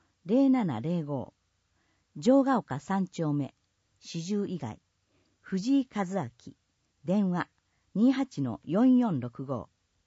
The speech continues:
城ヶ丘三丁目、四十一から十二棟、村田恵子。電話、二八の二七六六。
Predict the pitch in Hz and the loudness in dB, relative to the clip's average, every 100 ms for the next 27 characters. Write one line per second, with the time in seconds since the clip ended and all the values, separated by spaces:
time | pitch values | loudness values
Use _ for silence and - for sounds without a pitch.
0 | _ _ _ - 233 277 294 247 - 139 | _ _ _ -2 2 2 2 0 -2 -4
1 | - 190 196 - 170 160 147 - _ _ | -2 -2 -2 -2 -2 -2 -4 -6 _ _
2 | _ _ _ - - 196 226 233 220 _ | _ _ _ -12 -8 -4 -2 -2 -4 _
3 | _ 175 - - 226 151 135 156 156 147 | _ -16 -16 -10 -6 -6 -6 -4 -4 -6
4 | - 104 - _ _ _ _ _ - 190 | -10 -12 -14 _ _ _ _ _ -6 -2
5 | 262 254 233 - 190 - - - _ _ | -2 -4 -10 -6 -8 -8 -14 -14 _ _
6 | _ _ _ _ _ - 190 214 185 175 | _ _ _ _ _ -4 -2 0 -2 -6
7 | _ _ _ _ - 240 262 269 - 143 | _ _ _ _ 0 2 2 -2 -6 -8
8 | 113 - _ 175 247 262 262 165 117 131 | -8 -14 _ 0 4 4 2 -2 -4 -8
9 | - 147 - - | -8 -8 -10 -20